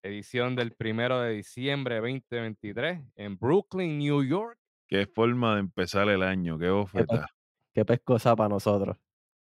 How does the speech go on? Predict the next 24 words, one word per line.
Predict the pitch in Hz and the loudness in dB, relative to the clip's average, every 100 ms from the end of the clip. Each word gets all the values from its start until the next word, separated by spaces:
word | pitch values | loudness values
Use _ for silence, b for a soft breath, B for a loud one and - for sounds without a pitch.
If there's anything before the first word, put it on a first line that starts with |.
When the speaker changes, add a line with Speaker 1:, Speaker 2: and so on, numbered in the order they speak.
| _ _ - | _ _ -6
Speaker 1:
Pa' | 127 | -4
empezar | 123 120 135 | -4 -2 0
el | 151 | 0
Speaker 2:
Ah, | 127 | 0
Speaker 1:
mes, | 131 - | -4 -6
pa' | 123 | -4
empezar | 135 143 | -2 0
las | 170 | 2
Speaker 2:
bueno, | 180 165 | 2 2
sí, | 135 | 0
Speaker 1:
navidades, | 123 110 104 | 0 -2 -4
las | 98 | -4
Speaker 2:
bueno, | 127 139 | -2 -2
sí, | 107 | -2
Speaker 1:
crismas. | 143 | -2
Speaker 2:
qué | 170 131 107 | -2 -2 0
forma | 117 127 | 2 4
de | 127 | 2
Speaker 3:
Por | |
Speaker 2:
empezar | 107 113 127 | 0 2 2
las | 101 104 | 4 2
Speaker 3:
favor. | 127 117 | 2 2
Speaker 2:
navidades, | 107 101 110 113 90 | 2 4 6 4 2
manín. | 85 87 98 95 | -2 -6 -4 -6